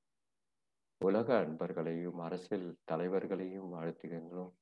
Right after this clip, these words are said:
இது என்ன, எதற்காக இவ்வளவு வாழ்த்துகளையும் கொடுத்திருக்காருன்னா, அவர்களுடைய மிகப்பெரிய கொள்கையாக இருந்து கொண்டிருக்கும் உலக அமைதி என்கிற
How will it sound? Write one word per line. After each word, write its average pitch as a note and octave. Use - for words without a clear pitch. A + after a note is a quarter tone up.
இது C#3+
என்ன, A#2+
எதற்காக F3+
இவ்வளவு B2+
வாழ்த்துகளையும் A#2+
கொடுத்திருக்காருன்னா, F#2+
அவர்களுடைய D#2+
மிகப்பெரிய D#3+
கொள்கையாக G2+
இருந்து F2
கொண்டிருக்கும் E2
உலக C3+
அமைதி E2+
என்கிற E2